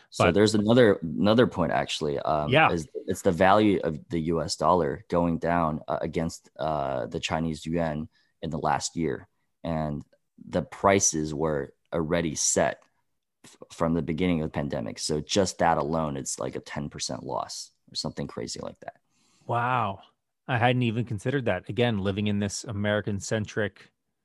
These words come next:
Speaker 1: <laughs>
Speaker 2: mindset.
Speaker 1: Yeah. So that, that part was actually a, a pretty big deal.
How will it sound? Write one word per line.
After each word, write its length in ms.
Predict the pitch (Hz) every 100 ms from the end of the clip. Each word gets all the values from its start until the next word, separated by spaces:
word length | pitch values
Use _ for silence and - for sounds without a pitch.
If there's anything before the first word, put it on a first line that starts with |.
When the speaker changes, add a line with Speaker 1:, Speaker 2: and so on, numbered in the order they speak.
| _ - -
Speaker 1:
<laughs> 20 | 104 98
Speaker 2:
mindset. 460 | 104 127 104 95 82 _ _ _ _ _ _ _
Speaker 1:
Yeah. 160 | - - -
So 160 | - 92
that, 260 | 92 110 73
that 220 | 107 -
part 340 | - 85 -
was 320 | 71 78 73 -
actually 540 | 80 78 - 82 71 - _ _ - _ -
a, 280 | 85 65
a 40 | 80
pretty 380 | - - 90 80
big 220 | 73 -
deal. 300 | 69 53